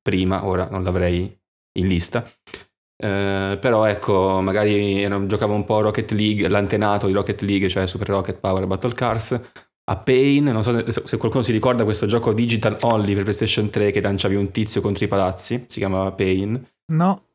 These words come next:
Speaker 2: No.
Speaker 1: E, però sì, mi, mi ricordo abbastanza perché è il periodo degli Only Digital che pagavi con la PayPal, eh, scusa, con la Postepay su,
Speaker 2: Madonna.
Speaker 1: su PlayStation Network.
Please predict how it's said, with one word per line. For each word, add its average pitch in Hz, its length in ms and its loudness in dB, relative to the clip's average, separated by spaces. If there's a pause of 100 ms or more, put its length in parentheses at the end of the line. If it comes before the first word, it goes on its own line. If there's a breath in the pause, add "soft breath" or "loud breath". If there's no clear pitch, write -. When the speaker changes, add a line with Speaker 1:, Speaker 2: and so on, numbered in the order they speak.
(180)
Speaker 2:
No. 139 320 -4
Speaker 1:
E, 107 560 4
però 123 440 2
sì, 110 240 0
mi, 104 520 0
mi 110 260 -2
ricordo 120 240 0
abbastanza 127 400 0
perché 101 560 0
è 95 60 0
il 92 160 0
periodo 95 880 0
degli 92 180 2
Only 101 220 2
Digital 98 680 0
che 101 140 -4
pagavi 98 360 -2
con 101 140 -2
la 98 80 -2
PayPal, 98 640 0
eh, 110 140 2
scusa, 107 220 0
con 107 80 0
la 104 80 0
Postepay 101 640 2
su, 98 240 -2
Speaker 2:
Madonna. 101 800 2
Speaker 1:
su 107 140 -2
PlayStation 110 500 0
Network. 127 720 -2